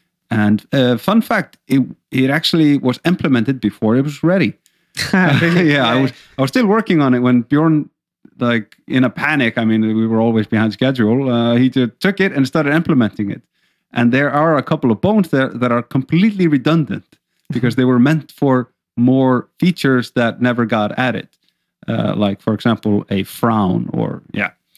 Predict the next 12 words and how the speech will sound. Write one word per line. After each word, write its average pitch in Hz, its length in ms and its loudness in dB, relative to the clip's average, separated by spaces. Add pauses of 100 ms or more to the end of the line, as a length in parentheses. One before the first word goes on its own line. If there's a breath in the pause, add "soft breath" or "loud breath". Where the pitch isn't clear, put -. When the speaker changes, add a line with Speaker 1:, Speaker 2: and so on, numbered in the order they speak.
(420 loud breath)
Speaker 1:
So 127 180 -2
that 123 240 0
was, 104 200 -6
like, 101 180 -2
the 110 100 0
next 104 300 0
stepping 104 320 -2
stone 101 300 0
that 101 120 -2
I 98 40 -4
was 92 120 -8
gonna - 240 -6